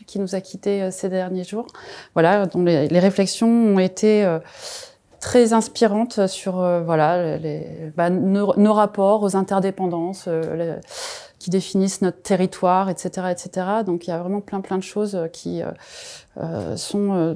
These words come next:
très importantes, je pense, de, de ces travaux pour, euh, les réflexions autour de, de, de, de la lutte contre le changement climatique. Euh, alors,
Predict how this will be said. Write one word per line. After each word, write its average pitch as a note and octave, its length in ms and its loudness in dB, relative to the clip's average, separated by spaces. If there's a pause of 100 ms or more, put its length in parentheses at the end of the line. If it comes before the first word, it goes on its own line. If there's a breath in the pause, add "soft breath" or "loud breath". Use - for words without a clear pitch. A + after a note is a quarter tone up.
très F#3 960 2
importantes, G3+ 640 -4
je F#3 100 -12
pense, G3+ 300 -6
de, F3 200 -2
de E3 120 -4
ces F#3+ 160 -6
travaux G3 340 0
pour, F#3+ 320 -6
euh, F3 300 -4 (120)
les - 140 -4
réflexions F#3+ 460 -4
autour G3 420 -2
de, E3 240 -6 (460 loud breath)
de, E3+ 340 -6
de, - 300 -8
de E3+ 160 2
la G3+ 140 8
lutte A3+ 160 0
contre G#3+ 200 0
le G3 80 -2
changement F#3+ 320 -4
climatique. - 560 -2 (1800 loud breath)
Euh, G3+ 840 8 (220)
alors, C4+ 440 4